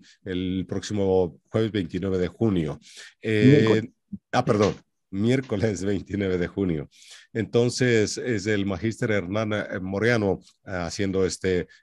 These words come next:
Speaker 1: anuncio para poder, eh, inscribirse y poder participar de manera, eh, virtual, eh, en este, mm, evento.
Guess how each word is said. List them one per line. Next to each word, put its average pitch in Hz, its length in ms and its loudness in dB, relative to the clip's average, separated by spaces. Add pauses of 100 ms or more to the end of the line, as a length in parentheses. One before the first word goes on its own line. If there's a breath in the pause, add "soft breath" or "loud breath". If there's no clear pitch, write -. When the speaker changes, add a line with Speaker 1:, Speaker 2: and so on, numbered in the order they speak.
Speaker 1:
anuncio 92 880 -2
para 92 220 -6
poder, 92 640 -2
eh, 95 180 -6
inscribirse 104 600 -4
y - 20 -4
poder 90 260 -4
participar - 580 -8
de 110 80 -4
manera, 90 440 -6 (300 soft breath)
eh, 85 300 -2
virtual, 98 720 2 (220 soft breath)
eh, 87 400 -6
en 90 180 -4
este, 92 380 -2
mm, 90 320 -6
evento. 87 560 -2